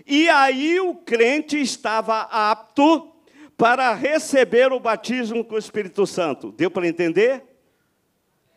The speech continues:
Uma outra bênção, uma terceira bênção. Então, aquela, havia, então, aqueles pentecostais ou pré-pentecostais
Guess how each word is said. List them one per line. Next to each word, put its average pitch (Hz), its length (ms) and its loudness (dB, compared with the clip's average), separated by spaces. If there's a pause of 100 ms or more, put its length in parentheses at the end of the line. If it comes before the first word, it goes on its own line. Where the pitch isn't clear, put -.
(360)
Uma 220 640 4
outra 277 560 6
bênção, 220 680 2
uma 208 220 0
terceira 220 840 2 (220)
bênção. 143 640 0 (420)
Então, 226 520 2
aquela, 175 600 -4
havia, 147 420 -2
então, 165 280 -4
aqueles 190 500 -2 (1120)
pentecostais 190 880 -4
ou 156 100 2
pré-pentecostais 214 1800 -6